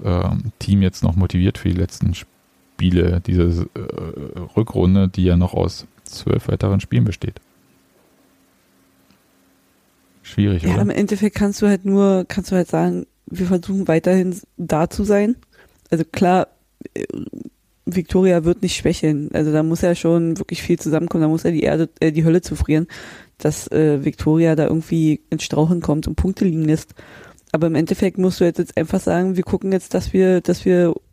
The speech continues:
Speaker 2: die Leistung hochhalten und dass wir uns da gut durchkämpfen und dann halt die Saison so gut wie möglich abschließen. Fertig.
Speaker 1: Ja.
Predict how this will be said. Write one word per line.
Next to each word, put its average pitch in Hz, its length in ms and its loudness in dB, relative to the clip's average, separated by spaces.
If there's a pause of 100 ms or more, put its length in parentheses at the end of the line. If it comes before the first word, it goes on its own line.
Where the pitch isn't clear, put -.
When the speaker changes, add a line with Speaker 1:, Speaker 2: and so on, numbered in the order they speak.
(120)
Speaker 2:
die - 220 -6
Leistung 180 420 0
hochhalten 208 580 2
und 196 120 -2
dass 185 180 -2
wir 190 80 2
uns 185 140 -4
da 190 80 0
gut 180 240 -4
durchkämpfen 214 640 0 (520)
und 190 120 -2
dann 165 140 0
halt 180 180 2
die 190 80 2
Saison 170 360 0
so 190 120 -2
gut 170 180 -4
wie 185 100 2
möglich 170 340 -2
abschließen. - 440 -6 (100)
Fertig. - 460 -6 (1900)
Speaker 1:
Ja. 92 220 2